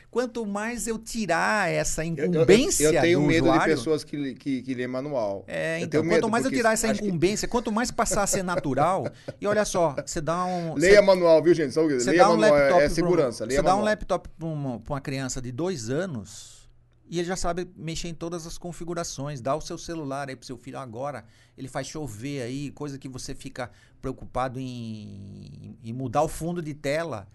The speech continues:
Speaker 1: Ele
Speaker 2: É.
Speaker 1: faz com naturalidade isso, porque eles já são seres digitais, né?
Speaker 2: Mas
Speaker 1: Já
Speaker 2: é que a gente tá
Speaker 1: estão
Speaker 2: falando, aquela
Speaker 1: incorporados.
Speaker 2: questão do, da, da, da, da pergunta, né? Se você tem uma pergunta viciada, uma pergunta apegada ao paradigma, vai levar respostas previsíveis,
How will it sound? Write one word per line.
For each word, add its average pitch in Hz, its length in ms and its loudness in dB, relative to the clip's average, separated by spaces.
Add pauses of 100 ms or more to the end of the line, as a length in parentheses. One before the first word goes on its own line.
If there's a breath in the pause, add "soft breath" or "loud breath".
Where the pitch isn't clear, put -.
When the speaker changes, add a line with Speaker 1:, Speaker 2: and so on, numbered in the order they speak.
(280 soft breath)
Speaker 1:
Ele - 140 -6
Speaker 2:
É. - 40 -2
Speaker 1:
faz 151 220 -2
com 156 200 -8
naturalidade 135 1300 -4
isso, - 300 -12
porque 117 240 -8
eles 123 220 -6
já 131 140 -4
são 135 280 -8
seres 127 400 -8
digitais, 113 680 -10
né? 107 220 -12 (180)
Speaker 2:
Mas 139 140 -6
Speaker 1:
Já 170 60 0
Speaker 2:
é - 20 -2
que - 60 -2
a - 20 -4
gente 180 60 -8
tá 202 80 0
Speaker 1:
estão 143 60 0
Speaker 2:
falando, 151 220 2
aquela - 20 2 (120)
Speaker 1:
incorporados. 127 240 2
Speaker 2:
questão 156 220 -6
do, 156 200 2
da, 143 140 2
da, 143 160 0
da, 139 260 2
da 135 140 0
pergunta, 107 640 -4
né? 117 300 -8 (120)
Se - 200 -6
você 151 340 -4
tem 156 240 -4
uma 151 140 -2
pergunta 120 580 -6
viciada, 123 1120 -2
uma 117 120 -8
pergunta 127 420 -6
apegada 110 720 -4
ao 107 40 -4
paradigma, 151 840 -4
vai 151 180 0
levar 143 360 -2
respostas 143 760 -4
previsíveis, 131 960 -4